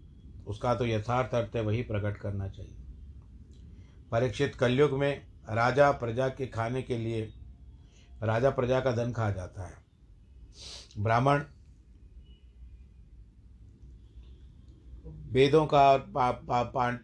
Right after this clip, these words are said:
पा-, अपने पूजा पाठ का ध्यान छोड़ करके अन्य वस्तुओं में चले जाते हैं। लोगों का ऐसा स्वभाव हो जाएगा कि वे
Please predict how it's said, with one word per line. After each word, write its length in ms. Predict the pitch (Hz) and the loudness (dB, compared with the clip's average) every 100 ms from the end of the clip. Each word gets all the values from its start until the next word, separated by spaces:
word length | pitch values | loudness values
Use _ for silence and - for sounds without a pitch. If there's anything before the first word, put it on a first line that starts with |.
| 135 | -2
पा-, 260 | 120 117 | 0 0
अपने 180 | 117 117 | -2 -8
पूजा 300 | 110 117 123 | -8 -4 -4
पाठ 320 | 113 117 113 | -2 -2 -2
का 120 | - | -2
ध्यान 340 | 110 104 113 110 | -2 0 -2 -2
छोड़ 180 | 117 107 | -2 0
करके 280 | 113 107 | -2 -2
अन्य 240 | 113 113 120 | -4 -2 0
वस्तुओं 400 | 113 107 110 107 | 0 -2 -2 0
में 300 | 110 107 104 - - - - - - - - - - - - - - - - - - - - - | 0 -2 -4 -14 -20 -20 -20 -20 -20 -20 -20 -20 -20 -20 -20 -20 -20 -20 -20 -20 -20 -20 -16 -4
चले 200 | 117 127 | 0 4
जाते 320 | 127 113 117 | 4 2 -2
हैं। 240 | 110 104 - - - - - - - | -4 -4 -8 -20 -20 -20 -20 -16 -2
लोगों 300 | 120 135 147 | 2 4 4
का 160 | 143 | 4
ऐसा 180 | 127 135 | 4 2
स्वभाव 380 | 113 117 117 123 | 0 0 2 2
हो 60 | 117 | 2
जाएगा 280 | 117 113 | 2 2
कि 180 | 113 110 | 0 -2
वे 280 | 104 104 107 | -2 -2 -4